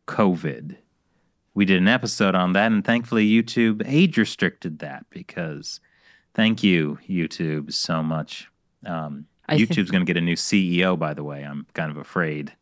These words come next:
Speaker 1: of what
Speaker 2: You
Speaker 1: that
Speaker 2: don't
Speaker 1: will
Speaker 2: think
Speaker 1: mean.
Speaker 2: things will get better?
Speaker 1: Uh, has anything that we've seen and experienced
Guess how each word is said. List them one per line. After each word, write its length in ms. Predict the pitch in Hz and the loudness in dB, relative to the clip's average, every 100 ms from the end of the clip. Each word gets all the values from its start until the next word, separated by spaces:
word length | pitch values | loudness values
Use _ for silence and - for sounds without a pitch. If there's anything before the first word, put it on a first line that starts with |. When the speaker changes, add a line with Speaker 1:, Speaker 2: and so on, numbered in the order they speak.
| _ _ _ - | _ _ _ -14
Speaker 1:
of 120 | - - | -10 -4
what 120 | - | 2
Speaker 2:
You 80 | 170 | 4
Speaker 1:
that 60 | |
Speaker 2:
don't 60 | 156 | 4
Speaker 1:
will 40 | |
Speaker 2:
think 120 | 160 165 | 2 2
Speaker 1:
mean. 60 | |
Speaker 2:
things 200 | 151 110 | 0 2
will 80 | 135 | 0
get 260 | 123 120 120 | 0 -2 0
better? 380 | 113 139 208 - - - | 0 0 -2 -4 -10 0
Speaker 1:
Uh, 420 | 135 131 131 123 - _ _ _ _ _ _ _ - | 4 6 4 2 -4 _ _ _ _ _ _ _ -6
has 400 | 127 143 127 127 | 2 2 2 0
anything 840 | 131 135 147 135 120 104 82 73 78 _ _ _ _ _ _ _ - | 2 4 4 2 4 4 2 -4 -12 _ _ _ _ _ _ _ 0
that 160 | 113 92 | 0 4
we've 200 | 110 107 | 4 4
seen 360 | - 113 101 | 2 4 6
and 200 | 95 92 | 6 4
experienced 720 | 90 - - 98 85 82 82 | 2 -2 2 2 2 0 -4